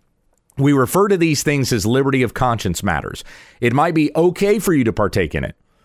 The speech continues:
but is your partaking in it okay for another person who witnesses you partaking in that? We do have to be mindful of the thoughts, of the conscience,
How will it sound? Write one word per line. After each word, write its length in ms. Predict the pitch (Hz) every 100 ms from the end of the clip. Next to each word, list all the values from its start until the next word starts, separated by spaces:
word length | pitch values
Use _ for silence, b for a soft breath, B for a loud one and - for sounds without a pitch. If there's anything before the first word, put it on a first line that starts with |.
| _ _ _
but 220 | - 117 -
is 260 | 180 196
your 180 | 185 185
partaking 640 | - 160 147 208 196 160 104
in 120 | 82
it 240 | 80 - _ _ _ _ _ _ _
okay 320 | 135 127 143
for 160 | 123 127
another 260 | 120 117
person 480 | - 254 262 110 - - -
who 120 | 131
witnesses 600 | 123 151 131 110 120 92
you 140 | 110
partaking 500 | 87 101 107 98 90
in 140 | 82 73
that? 260 | 60 - b b b b
We 200 | 117 135
do 240 | 110 170
have 240 | 175 160 160
to 100 | 165
be 160 | 170
mindful 800 | 160 170 196 175 - 82 82 127 _ _ _ -
of 280 | 120 117 98
the 120 | 110
thoughts, 460 | - 175 185 101 -
of 220 | 151 120
the 120 | 127
conscience, 840 | - 143 185 226 120 78 - -